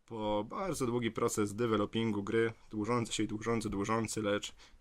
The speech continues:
Gabe oczywiście małego portfela nie miał, więc mogło to się ciągnąć w nieskończoność.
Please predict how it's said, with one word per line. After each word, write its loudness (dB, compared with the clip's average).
Gabe 0
oczywiście -4
małego 2
portfela -2
nie 2
miał, 0
więc -4
mogło 0
to -10
się -2
ciągnąć 0
w 0
nieskończoność. -2